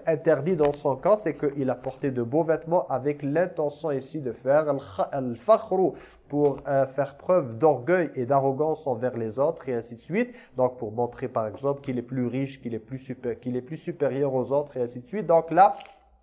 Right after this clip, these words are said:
l'action, elle devient haram, elle devient interdite à cause de la mauvaise intention.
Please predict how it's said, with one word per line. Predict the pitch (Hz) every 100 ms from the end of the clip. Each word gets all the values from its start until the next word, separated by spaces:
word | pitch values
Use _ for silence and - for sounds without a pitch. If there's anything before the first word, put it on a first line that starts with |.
| _ _ - -
l'action, | 151 151 - 190 233 - - -
elle | 151 147
devient | 131 110 107 - -
haram, | 156 226 254
elle | 147
devient | 123 117 -
interdite | 135 131 151 147 233 240 - - -
à | 139
cause | 139 190 160
de | 135
la | 127
mauvaise | 123 151 160 170 170
intention. | 156 147 131 120 - 107